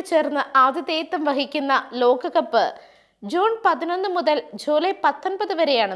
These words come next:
നടക്കുന്നത്. ഇംഗ്ലണ്ടിന്റെ ഫുട്ബോൾ അസോസിയേഷൻ പ്രസിഡന്റായ നിലയിൽ ജൂൺ ഇരുപത്തിയേഴിന് ന്യൂജേഴ്സിയിൽ നടക്കുന്ന ഇംഗ്ലണ്ടിന്റെ ഗ്രൂപ്പ്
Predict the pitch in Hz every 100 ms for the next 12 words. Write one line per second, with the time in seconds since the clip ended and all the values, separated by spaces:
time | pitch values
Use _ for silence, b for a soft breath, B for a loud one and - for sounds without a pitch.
0 | 196 196 196 214 214 226 233 - - b
1 | b b b b 381 381 453 480 466 480
2 | 403 277 392 - 320 320 370 392 403 381
3 | 339 349 302 277 311 381 349 330 294 254
4 | 226 180 - b b b b 175 277 302
5 | 415 - _ 277 277 381 415 403 381 302
6 | 269 285 269 294 240 381 381 381 349 311
7 | 311 320 294 - 269 285 302 339 339 320
8 | 247 294 302 427